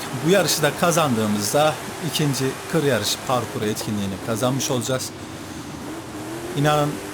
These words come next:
gerçekten zor. Kazanamayabilirsiniz. Geri sarmayı unutmayın hata yaptığınız yerlerde.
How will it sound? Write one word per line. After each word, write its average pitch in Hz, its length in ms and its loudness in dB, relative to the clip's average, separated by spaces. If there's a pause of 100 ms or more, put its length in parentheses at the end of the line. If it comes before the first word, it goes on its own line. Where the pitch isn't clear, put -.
(1120)
gerçekten 143 500 2
zor. 139 360 2 (1300)
Kazanamayabilirsiniz. 131 1200 2
Geri 120 180 4
sarmayı 135 480 2
unutmayın 131 480 0 (720)
hata 110 260 0
yaptığınız 110 460 0
yerlerde. 107 480 0